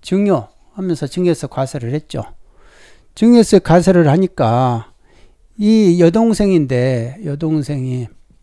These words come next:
"아, 그게 아니다.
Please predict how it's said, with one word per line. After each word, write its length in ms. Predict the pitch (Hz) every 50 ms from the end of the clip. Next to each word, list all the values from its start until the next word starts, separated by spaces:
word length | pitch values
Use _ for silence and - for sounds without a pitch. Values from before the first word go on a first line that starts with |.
| _ _ _ _ _ _ _ _ _ _ _
"아, 180 | _ - 117 135
그게 340 | 131 - - 139 156 208 220
아니다. 1040 | 185 160 127 113 113 131 156 208 190 147 127 127 147 170 165 151 127 113 - -